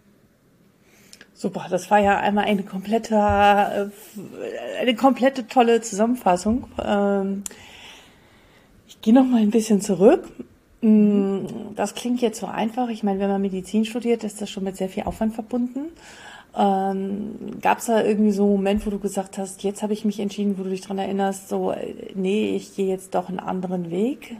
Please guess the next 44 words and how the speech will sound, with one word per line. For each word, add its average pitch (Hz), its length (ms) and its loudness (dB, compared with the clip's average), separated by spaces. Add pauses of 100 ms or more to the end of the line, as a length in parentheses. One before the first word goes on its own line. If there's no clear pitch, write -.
Ähm, 190 540 -2 (560)
oder 180 540 2
war 180 160 2
das 190 180 4
so 196 100 0
ein 185 120 2
schleichender 180 460 -2
Prozess, 185 500 -8
der 180 120 0
da 170 120 0
so 170 140 -8
entstanden 170 600 -4
ist? 180 300 -10 (520)
Ich - 80 -18
frage 196 280 2
deswegen 214 460 6
nach, 214 220 4
weil 185 380 2
ich - 220 -10 (360)
rede 208 520 2
regelmäßig 233 760 2
mit 202 140 -2
sehr 202 200 0
vielen, 202 540 0
äh, 175 280 -4
ärztlichen 196 400 -4
Kolleginnen 196 420 0
und 180 160 -6
Kollegen, 196 500 0 (300)
die - 60 -4
immer 202 200 2
an 185 120 -2
so 185 100 -4
einer 180 200 -2
Grenze 196 440 -2
sind 208 240 2
und 202 140 -4
sagen, 175 360 -2
bleibe 196 300 2
ich 214 180 0
oder 160 160 -4
gehe 196 360 0
ich 208 260 -6
und 170 300 -6